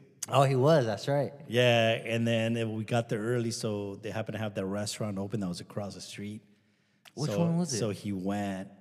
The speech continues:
Speaker 2: well, he waited in line to get the hair of the dog.
Speaker 1: Oh, that's right, to get
Speaker 2: Yeah.
Speaker 1: a beer. That's
Speaker 2: Yeah.
Speaker 1: right, that's
Speaker 2: Get
Speaker 1: right.
Speaker 2: down one real quick or whatever.
Speaker 1: But yeah, thirteen years ago, and I'm thinking to myself, I'm like, "Damn, M M A's come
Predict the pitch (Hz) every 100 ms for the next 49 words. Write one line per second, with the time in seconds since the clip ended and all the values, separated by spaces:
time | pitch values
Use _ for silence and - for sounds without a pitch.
0 | - 98 92 95 98 92 92 92 90 87
1 | 85 87 92 87 90 85 80 - 95 85
2 | 80 95 90 78 - - _ _ - 131
3 | 139 135 117 104 - 123 123 107 107 92
4 | 87 110 120 95 87 98 101 95 78 113
5 | 101 87 98 - 107 95 95 101 95 87
6 | 90 - 101 90 92 95 92 85 85 -
7 | 127 156 156 - 151 175 196 165 135 165
8 | 139 123 123 120 - - _ _ _ _
9 | 131 143 139 123 156 143 127 117 113 -
10 | 120 117 113 107 90 156 117 110 135 139
11 | 131 120 107 - 123 113 101